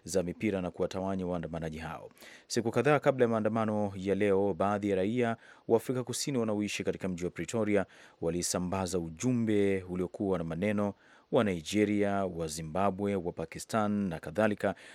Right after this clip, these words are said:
hawaleti manufaa yoyote zaidi ya kuharibu na kuchukua majengo yetu.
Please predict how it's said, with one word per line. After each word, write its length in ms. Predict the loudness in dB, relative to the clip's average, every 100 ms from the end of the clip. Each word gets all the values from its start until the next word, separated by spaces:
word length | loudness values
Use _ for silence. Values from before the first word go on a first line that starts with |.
| -2
hawaleti 460 | 4 4 4 2
manufaa 380 | 0 -2 0 0
yoyote 460 | 0 0 0 0 0
zaidi 320 | 0 0 0
ya 80 | -2
kuharibu 640 | -4 -6 -2 -2 0 -2 -2 -12 -20 _ _
na 200 | 2 2
kuchukua 480 | 2 -8 -6 0 0
majengo 360 | 2 -2 -6 -6
yetu. 400 | -6 -10 -14